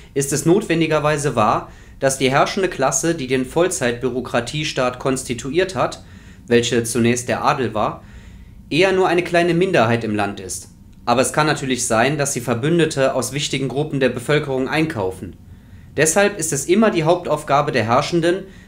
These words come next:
die aktive oder resignierende Akzeptanz der Mehrheit der Bevölkerung zu sichern.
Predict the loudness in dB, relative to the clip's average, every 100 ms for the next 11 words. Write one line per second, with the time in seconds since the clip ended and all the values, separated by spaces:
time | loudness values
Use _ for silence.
0 | -6 -2 0 -2 -6 -2 2 2 2 0
1 | 0 2 2 0 -2 0 2 2 2 0
2 | -2 -8 -6 0 0 0 0 4 4 2
3 | 0 0 -4 -2 -2 -2 -4 -6 -8 -8
4 | -8 -8 -10